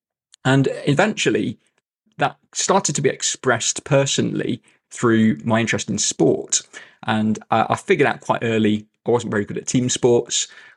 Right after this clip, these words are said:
but I found my niche in some very obscure sports. And it was always about things with wheels for me. And so quite early on, uh, I found this sport called inline speed skating,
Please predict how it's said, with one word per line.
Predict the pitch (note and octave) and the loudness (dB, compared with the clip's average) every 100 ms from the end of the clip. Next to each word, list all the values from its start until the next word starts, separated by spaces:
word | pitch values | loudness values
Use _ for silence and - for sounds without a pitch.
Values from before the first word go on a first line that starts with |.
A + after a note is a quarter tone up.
| - | -2
but | A2+ - | 0 2
I | G#2+ | 0
found | - C#3+ C3 | 2 2 4
my | A2+ | 2
niche | A2 A2 G#2+ | 2 2 0
in | A#2 | -4
some | G#2+ A2+ | -6 -4
very | G2+ A2+ G#2+ | 2 4 4
obscure | A2+ - - A2+ G#2 G#2 G2+ | 2 -4 -4 0 2 2 -2
sports. | - - - - - - | -8 -6 -4 -4 -4 -2
And | G#2+ G#2+ | 0 0
it | B2+ | 0
was | C#3 | 2
always | F#3 | 2
about | C3+ - | 2 0
things | B2+ A#2 A2 | 0 0 -2
with | G2+ | 0
wheels | A2 A2+ A2 G#2+ | 2 2 0 -2
for | - - | -6 -6
me. | - A#2+ - - - - | -8 -12 -16 -20 -16 -4
And | A#2 A2+ | 0 2
so | - A2+ A2+ | 4 4 2
quite | - C3+ | 2 0
early | C3 A#2 A2 | 4 4 4
on, | A2 A2 A2 G#2+ | 4 4 4 2
uh, | G#2+ - | 0 -4
I | |
found | A2+ A2 | -2 -4
this | A2+ | -4
sport | - - - | -4 -4 -4
called | - G2+ - | -2 -4 -2
inline | A2+ A2 G#2+ | -2 0 0
speed | A2 - B2+ | -2 -2 -2
skating, | - D3 C#3+ F3+ E3+ | 0 -2 0 -2 -4